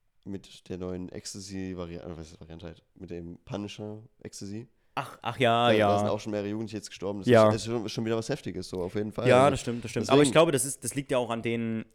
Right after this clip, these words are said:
Speaker 2: Leuten, die das dann halt so hochdosieren oder, oder mischen oder
Speaker 1: Nee, die
Speaker 2: was
Speaker 1: sind
Speaker 2: auch immer.
Speaker 1: halt so hochdosiert.
Speaker 2: Ja, ja,
Speaker 1: Diese
Speaker 2: ja,
Speaker 1: Pläne,
Speaker 2: klar.
Speaker 1: das sind ja
Speaker 2: Aber ich
Speaker 1: spezielle
Speaker 2: meine, dann sollte man sie auch
Speaker 1: der
Speaker 2: nicht
Speaker 1: Verkauf ist halt an fünfzehnjähriger.
Speaker 2: Ja, das ist dumm.
Speaker 1: Deswegen halt, ja. Ich meine, aber trotzdem passt halt auf,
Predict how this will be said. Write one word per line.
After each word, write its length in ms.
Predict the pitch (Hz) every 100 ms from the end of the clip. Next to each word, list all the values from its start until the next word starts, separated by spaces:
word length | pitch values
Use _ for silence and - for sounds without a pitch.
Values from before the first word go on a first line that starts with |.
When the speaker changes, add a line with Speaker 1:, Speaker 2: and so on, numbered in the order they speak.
| _
Speaker 2:
Leuten, 300 | 120 123 123
die 80 | 113
das 140 | 107 -
dann 160 | 113
halt 140 | 113 110
so 320 | 110 107 110 117
hochdosieren 580 | 117 120 113 123 120
oder, 340 | 110 110 110 -
oder 140 | 113
mischen 300 | 113 131 139 110
oder 100 | 131
Speaker 1:
Nee, 60 |
die 60 | 113
Speaker 2:
was 60 |
Speaker 1:
sind 100 | 123
Speaker 2:
auch 40 | 120
immer. 80 | 139
Speaker 1:
halt 100 | 113
so 80 | 113
hochdosiert. 560 | 107 110 107 104 - _
Speaker 2:
Ja, 140 | 131 135
ja, 40 |
Speaker 1:
Diese 100 | 131
Speaker 2:
ja, 60 | 120
Speaker 1:
Pläne, 80 | 110
Speaker 2:
klar. 120 | 151
Speaker 1:
das 60 | 117
sind 120 | 120
ja 80 | 127
Speaker 2:
Aber 120 | 135
ich 60 | 120
Speaker 1:
spezielle 40 |
Speaker 2:
meine, 140 | 135 139
dann 180 | 139 127
sollte 200 | 131 131
man 160 | 127
sie 120 | 120
auch 40 | 123
Speaker 1:
der 80 | 123
Speaker 2:
nicht 80 | 117
Speaker 1:
Verkauf 180 | 127
ist 100 | 117
halt 100 | 120
an 160 | 107 107 -
fünfzehnjähriger. 720 | 127 131 110 104 101 110 123 - _ _ 104
Speaker 2:
Ja, 60 |
das 160 | 110 110
ist 120 | -
dumm. 140 | 117 98 -
Speaker 1:
Deswegen 320 | 101 123 110
halt, 120 | 104
ja. 260 | 107 113 110
Ich 100 | 107
meine, 160 | 127 110
aber 120 | 113
trotzdem 300 | 127 131 113
passt 200 | 113 113
halt 120 | 92
auf, 300 | 107 120 -